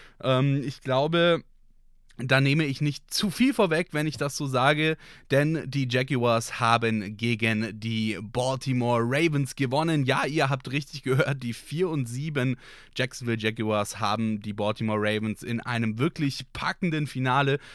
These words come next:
mit achtundzwanzig zu siebenundzwanzig besiegt. Und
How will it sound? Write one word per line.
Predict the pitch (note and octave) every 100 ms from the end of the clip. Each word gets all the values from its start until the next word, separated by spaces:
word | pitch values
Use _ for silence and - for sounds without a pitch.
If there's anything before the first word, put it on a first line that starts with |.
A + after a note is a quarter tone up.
| - -
mit | A#2+
achtundzwanzig | C3+ C#3 C#3+ - A#2+ A#2 A#2 A2 -
zu | - C3+ C3+ C3
siebenundzwanzig | - A2 B2 A#2 A2 G#2+ - A2 G#2+ - A2+ - A2 -
besiegt. | C#3 C3 C3+ G#3 -
Und | E3+ D#3+